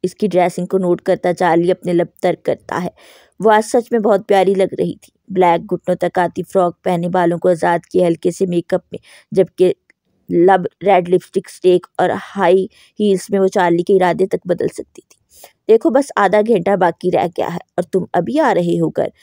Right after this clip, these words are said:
वो चार्ली की खामोशी को जहर समझ रही थी। "चुप क्यों हो?" "श्श," बेला इससे आगे कुछ बोल ही ना पाई थी, जब चार्ली ने यकदम आगे बढ़कर कमर में हाथ डालकर इसको अपने ऊपर झुकाया था।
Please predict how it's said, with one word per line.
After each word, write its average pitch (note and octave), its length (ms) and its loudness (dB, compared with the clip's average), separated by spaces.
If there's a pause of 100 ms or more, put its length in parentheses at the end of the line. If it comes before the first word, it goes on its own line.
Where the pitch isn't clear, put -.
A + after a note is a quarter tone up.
(260)
वो G3+ 80 2
चार्ली A3+ 400 2
की A#3+ 100 -6
खामोशी G#3+ 420 -2
को A3+ 120 4
जहर G3+ 260 0
समझ G3+ 360 -4
रही F#3 180 0
थी। G#3+ 160 -4
"चुप G#3+ 220 -4 (100)
क्यों C#4 240 -4
हो?" A3 180 -4 (1080)
"श्श," - 360 -14 (340)
बेला F3 340 4
इससे G3+ 260 -4
आगे F#3+ 220 0
कुछ G#3 280 -4
बोल G3 200 2
ही A3+ 120 -4
ना G#3+ 100 0
पाई - 360 -8
थी, - 60 -16 (340)
जब G#3 100 4 (100)
चार्ली G3+ 300 2
ने A3 140 0
यकदम G3+ 360 0
आगे F#3+ 260 2
बढ़कर G3 360 0
कमर G3 320 0
में G3 120 -4
हाथ F#3+ 200 0
डालकर F3+ 420 0
इसको F#3 240 -2
अपने - 300 -4
ऊपर F3+ 260 -2
झुकाया - 400 -8
था। - 140 -20